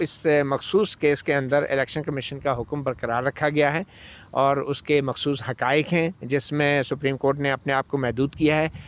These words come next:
और मैं समझता हूँ, ये एक अच्छा फ़ैसला है, मगर आगे जाके हमने अभी तफसीली तौर पे ये भी देखना है कि तफसीली फ़ैसले में सुप्रीम कोर्ट क्या लिखती है। क्या सिर्फ इस केस के अंदर मखसूस हक़ाइक़ और वाक़यात की वजह से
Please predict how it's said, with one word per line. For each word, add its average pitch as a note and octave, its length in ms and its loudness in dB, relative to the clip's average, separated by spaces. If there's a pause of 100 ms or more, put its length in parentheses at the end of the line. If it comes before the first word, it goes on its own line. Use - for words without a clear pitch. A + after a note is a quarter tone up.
(180)
और C3 100 -2
मैं D3+ 200 2
समझता D#3+ 360 -2
हूँ, E3 80 2
ये D3+ 120 4
एक C#3+ 100 0
अच्छा D#3 280 -4
फ़ैसला C#3 400 -2
है, A2+ 180 -2
मगर D3 220 0
आगे D3+ 300 0
जाके D#3+ 340 2
हमने D#3+ 320 2
अभी D#3 180 2
तफसीली D#3 400 0
तौर D3+ 220 2
पे D3+ 120 2
ये C#3 140 4
भी E3 100 4
देखना C3+ 300 0
है C#3 120 0
कि - 100 -6
तफसीली F3 440 -2
फ़ैसले - 360 0
में D3+ 100 -2
सुप्रीम C3+ 340 -2
कोर्ट C#3 180 0
क्या C#3 160 0
लिखती B2 320 -2
है। A2 180 -6 (440)
क्या E3 200 4
सिर्फ D#3+ 320 0
इस D#3 160 -2
केस D3+ 260 2
के F3 120 0
अंदर D3+ 360 2
मखसूस D3 480 -2
हक़ाइक़ C#3 480 0
और C#3+ 140 4
वाक़यात B2+ 440 0
की - 100 -2
वजह D#3+ 240 2
से D#3 220 2